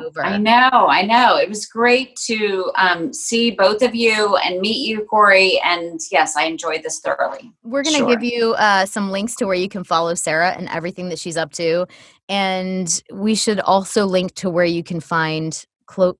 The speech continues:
Speaker 1: how do you say it? Clovina? Clo-
Speaker 2: Oh, Cleovana.
Speaker 1: Cleovana.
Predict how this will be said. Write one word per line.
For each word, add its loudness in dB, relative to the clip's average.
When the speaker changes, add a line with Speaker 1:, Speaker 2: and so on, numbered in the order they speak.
Speaker 1:
how -6
do -2
you -4
say -4
it? -8
Clovina? -4
Clo- -16
Speaker 2:
Oh, 4
Cleovana. 4
Speaker 1:
Cleovana. 2